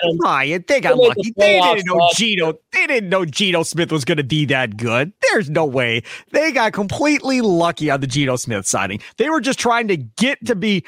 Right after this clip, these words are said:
Speaker 2: not that great and make a good draft pick. And all of a sudden, Geno Smith balled out and like, "Holy crap, what is this?" He wasn't supposed to be very good. Locke sucked 'cause that was a bad draft pick.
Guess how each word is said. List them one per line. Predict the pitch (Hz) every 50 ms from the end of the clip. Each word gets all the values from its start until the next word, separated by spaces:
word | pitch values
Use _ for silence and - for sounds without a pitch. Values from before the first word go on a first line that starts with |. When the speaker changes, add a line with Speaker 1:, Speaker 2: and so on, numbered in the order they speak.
| - _ _
Speaker 2:
not | 135 156 190 - -
that | 262 269 269 269 185
great | 214 214 208 202 208 208 151
and | 160 156 160
make | 175 208 -
a | 208
good | 180 220 214 156
draft | 160 170 180 185 185 180 -
pick. | 165 151 143 - -
And | 170 170
all | 180 196
of | 214
a | 226
sudden, | - - 240 214 190 170
Geno | - 202 226 214 202
Smith | - - 202 202 160 127
balled | 110 185 185 180 165
out | 190 196
and | 175 143
like, | 139 127 101
"Holy | 117 156 185 165 127
crap, | - - 139 156 151 127
what | - 147 151
is | 147 120
this?" | 120 147 156 123 - - - - - _ _
He | - 160
wasn't | 202 214 202 151 180 170
supposed | - 202 190 175 -
to | 151
be | 170
very | 156 135 180 165 156 139
good. | 123 202 202 165 135 - - - _ _
Locke | 127 156 185 233 220
sucked | - - - 170 139 175 - -
'cause | 170 151
that | 165 175
was | 175 135
a |
bad | 131 143 131 120
draft | 101 127 123 113 110 -
pick. | 127 143 170 -